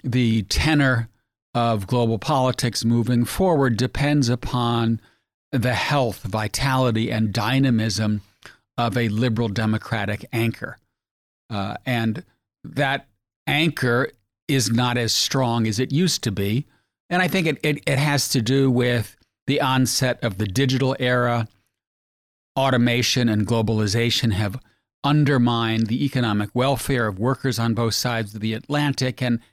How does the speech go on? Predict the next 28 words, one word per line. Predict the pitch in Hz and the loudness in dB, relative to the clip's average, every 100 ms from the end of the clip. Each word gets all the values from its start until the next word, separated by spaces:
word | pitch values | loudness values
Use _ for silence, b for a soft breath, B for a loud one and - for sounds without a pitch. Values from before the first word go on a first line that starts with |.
| b | b
and | 143 135 | -4 -2
to | 151 | -2
some | - 175 | 0 0
extent | 151 - - 147 131 - _ _ _ _ _ - | 0 -2 -2 0 -2 -4 _ _ _ _ _ -20
threatened | - - 160 156 139 120 | -12 -4 -2 0 0 0
the | 113 | 0
social | - 135 - 117 | 0 -2 -2 -4
contract | - 123 117 117 107 - | -4 -2 -2 -4 -6 -6
of | 104 | -6
the | 107 | -2
industrial | 107 107 110 - - 104 - | -2 -2 -4 -6 -6 -6 -2
era. | 143 127 101 - b b b _ _ | -2 0 -2 -8 b b b _ _
And | 156 147 | -4 -2
our | 160 185 | 0 0
societies | - 143 156 143 143 139 120 | 0 -2 0 0 2 0 0
are | 120 | -2
trying | 143 131 131 | -2 0 0
to | 127 113 | 0 -4
figure | - - 160 117 131 | -8 -4 -4 -2 0
out | 151 127 | 0 0
how | 123 | -2
to | 135 | 0
navigate | 131 151 208 151 104 107 - | 0 2 0 0 -2 -4 -4
the | 110 | -4
digital | 127 120 117 113 113 | -2 -2 0 -2 -2
era | 117 113 110 110 b b b _ _ - | -2 -2 -2 -4 b b b _ _ -8
and | 120 120 117 101 | -2 0 -2 -2
get | 151 147 | -2 -2